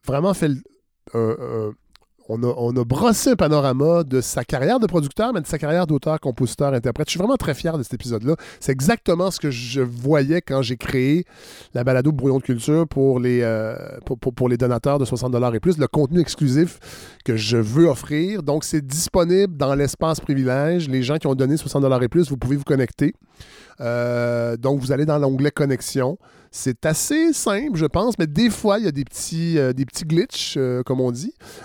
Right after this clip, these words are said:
Euh, c'est normal, c'est de l'informatique, c'est pas une science exacte. On a voulu aussi créer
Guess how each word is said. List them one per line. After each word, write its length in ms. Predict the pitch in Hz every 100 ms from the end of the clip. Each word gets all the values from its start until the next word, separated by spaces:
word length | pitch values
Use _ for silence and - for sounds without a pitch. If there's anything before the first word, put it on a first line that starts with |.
| -
Euh, 80 | 107
c'est 100 | 143
normal, 400 | 143 131 147 196
c'est 160 | - 135
de 80 | 127
l'informatique, 640 | 123 131 123 - 147 170
c'est 160 | - -
pas 100 | 123
une 80 |
science 240 | 120 123 110
exacte. 320 | 104 113 147
On 100 | 135
a 60 | 131
voulu 240 | 120 151
aussi 320 | 160 - -
créer 800 | - - - 160 156 160 175 180